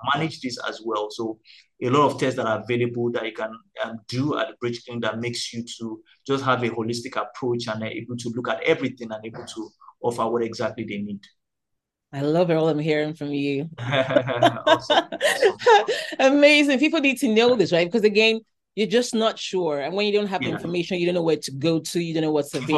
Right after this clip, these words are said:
Speaker 1: Information is power, knowledge is power. So you
Speaker 2: It
Speaker 1: need to know.
Speaker 2: is. You
Speaker 1: You
Speaker 2: need
Speaker 1: need
Speaker 2: to
Speaker 1: to
Speaker 2: know.
Speaker 1: know. Yeah.
Speaker 2: And of course, earlier you mentioned about donor sperm, that that might happen in some cases. So we know that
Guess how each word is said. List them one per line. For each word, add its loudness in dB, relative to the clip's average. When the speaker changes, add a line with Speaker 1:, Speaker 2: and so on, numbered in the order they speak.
Speaker 1:
Information 4
is -6
power, 4
knowledge -2
is -8
power. 0
So -6
you -4
Speaker 2:
It -2
Speaker 1:
need -2
to -2
know. -4
Speaker 2:
is. -14
You -14
Speaker 1:
You -8
Speaker 2:
need -2
Speaker 1:
need -6
Speaker 2:
to -8
Speaker 1:
to -4
Speaker 2:
know. -2
Speaker 1:
know. -12
Yeah. -14
Speaker 2:
And 4
of -6
course, 2
earlier 8
you 8
mentioned 4
about 4
donor 4
sperm, -4
that 0
that 2
might -4
happen -2
in -2
some -4
cases. -2
So 2
we 4
know 6
that 4